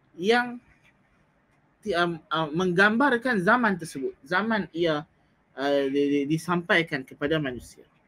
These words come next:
Jadi dia berkata kalau macam itu, mestilah yang mengajak Al-Quran ini orang yang ada di zaman itu.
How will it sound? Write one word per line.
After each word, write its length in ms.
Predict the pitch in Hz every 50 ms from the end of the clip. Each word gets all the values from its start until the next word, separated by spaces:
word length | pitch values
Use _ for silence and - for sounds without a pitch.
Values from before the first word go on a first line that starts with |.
| _ _ -
Jadi 180 | 131 165 185 175
dia 80 | 175
berkata 320 | 170 175 - 175 170 - 226
kalau 240 | - 180 180 170
macam 260 | 160 156 156 156 - 160 147
itu, 240 | 151 - - 254 214
mestilah 400 | 196 202 - - 226 202 185 185
yang 160 | 175 165 165
mengajak 400 | 160 165 180 208 214 208 208 -
Al-Quran 460 | - 139 - - 160 - - 156 156
ini 200 | 156 160 185 233 262 269 -
orang 320 | 185 208 262 277 254 220
yang 160 | 202 208 208
ada 240 | - 233 226 233 220
di 100 | 220 226 208
zaman 320 | 226 226 226 240 247 247 247
itu. 180 | 233 _ _